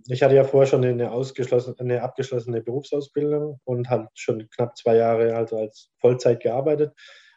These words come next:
Insofern ist mir der Einstieg ins Praktikum nicht schwer gefallen. Und das war damals auch, ich hab's bei C E P damals gemacht, das war zweitausendacht,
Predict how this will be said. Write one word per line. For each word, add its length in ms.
Insofern 380
ist 140
mir 80
der 140
Einstieg 380
ins 180
Praktikum 420
nicht 140
schwer 180
gefallen. 540
Und 120
das 120
war 100
damals 300
auch, 240
ich 140
hab's 180
bei 120
C 240
E 20
P 180
damals 320
gemacht, 240
das 160
war 140
zweitausendacht, 720